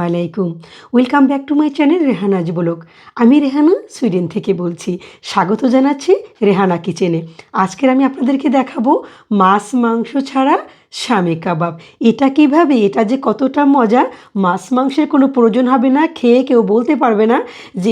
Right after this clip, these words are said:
এটা মাছ মাংস ছাড়া এই কাবাব। এটা ফেটে যাবে না, কোনো কিছু হবে না। এত সুন্দর মজার এই কাবাব আমি আপনাদেরকে তৈরি করে আ-, আজ, আজকে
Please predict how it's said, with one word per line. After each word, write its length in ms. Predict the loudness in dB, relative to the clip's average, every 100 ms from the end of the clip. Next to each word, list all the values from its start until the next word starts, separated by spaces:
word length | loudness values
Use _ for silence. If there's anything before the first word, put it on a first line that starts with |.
| 2
এটা 140 | 4 4
মাছ 180 | 4 0 -2
মাংস 220 | -2 0 -2 -4 -2
ছাড়া 240 | -2 0 0
এই 60 | -2 -2
কাবাব। 280 | -2 -2 -6 -14 -16 -10
এটা 140 | -4 -4 0
ফেটে 240 | 0 2 2
যাবে 200 | 2 4
না, 60 | 2 0 0
কোনো 180 | 2 2
কিছু 160 | -2 -2
হবে 120 | -2 0
না। 40 | 0 0
এত 120 | 0 -4 -2
সুন্দর 380 | 0 0 2 2 4
মজার 320 | 2 2 2 0 -4 -16 0 0
এই 60 | 2
কাবাব 240 | 0 0 0
আমি 80 | 0 -2
আপনাদেরকে 380 | -2 -4 0 2 4
তৈরি 200 | 2 2
করে 140 | 0 0 -2 -8 -6
আ-, 140 | -2 -2
আজ, 100 | 0 -2
আজকে 180 | -2 -2